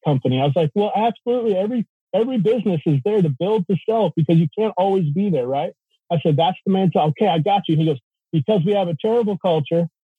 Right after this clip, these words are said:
my employees are miserable, and I just want to get out of this thing." <laughs> And I said, "Man, I can't help you."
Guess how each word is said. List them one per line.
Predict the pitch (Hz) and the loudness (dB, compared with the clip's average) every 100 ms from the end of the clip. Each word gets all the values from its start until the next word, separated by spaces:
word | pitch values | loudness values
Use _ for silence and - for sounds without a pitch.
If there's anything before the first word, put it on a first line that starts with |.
| _ _ _ - | _ _ _ -2
my | 160 165 | 2 2
employees | 180 170 - 190 214 190 | 2 -2 0 0 0 0
are | 170 | -2
miserable, | 170 190 156 143 143 147 | -2 -2 -2 -4 -4 -2
and | 160 | -2
I | 180 | 0
just | 170 - | -2 0
want | 156 | 0
to | 139 | 2
get | 143 | 0
out | 139 143 | -2 -2
of | 127 | -4
this | 117 - 127 | -6 -6 -2
thing." | 113 127 - - - - - - - - - _ - | -2 -2 -10 -10 -16 -14 -12 -12 -12 -16 -18 _ -6
<laughs> | - - - - _ _ _ _ _ _ - | -6 -4 -4 -4 _ _ _ _ _ _ -6
And | 403 | -2
I | 240 233 - | 0 -2 -2
said, | 233 180 202 | -2 -2 -2
"Man, | 208 240 208 | -2 0 0
I | 180 285 | -2 -2
can't | 240 185 | 0 -2
help | 175 202 254 | -2 -2 0
you." | 214 156 | 0 0